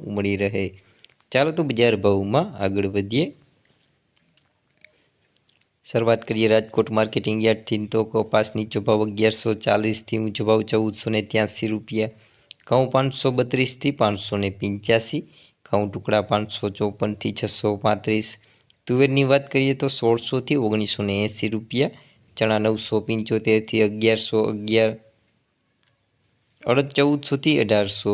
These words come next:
વીસ. મગ તેરસો સાઠથી બે હજાર પંચાણું. ચણા સફેદ ઓગણીસોથી ઓગણત્રીસો પચાસ. મરચાં પંદરસોથી પાંત્રીસો રૂપિયા. સિંગદાણા સોળસો સાઠથી સત્તરસો પચાસ.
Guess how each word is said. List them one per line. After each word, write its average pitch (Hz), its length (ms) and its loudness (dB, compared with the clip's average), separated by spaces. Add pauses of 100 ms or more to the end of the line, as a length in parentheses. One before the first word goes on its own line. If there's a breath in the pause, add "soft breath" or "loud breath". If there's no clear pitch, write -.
(160)
વીસ. 135 180 -2 (500)
મગ 110 200 2 (160)
તેરસો 110 420 2
સાઠથી 107 580 -2
બે 110 80 4 (140)
હજાર 110 200 4 (160)
પંચાણું. 110 520 0 (640 soft breath)
ચણા 131 300 2
સફેદ 135 320 0 (200)
ઓગણીસોથી 135 600 0
ઓગણત્રીસો 104 600 -2
પચાસ. 127 340 0 (580 soft breath)
મરચાં 107 400 2
પંદરસોથી 107 680 0
પાંત્રીસો 104 460 -2 (100)
રૂપિયા. 110 480 -2 (420 soft breath)
સિંગદાણા 127 640 0
સોળસો 123 380 -2 (140)
સાઠથી 123 440 -2
સત્તરસો - 440 -4 (120)
પચાસ. 123 380 0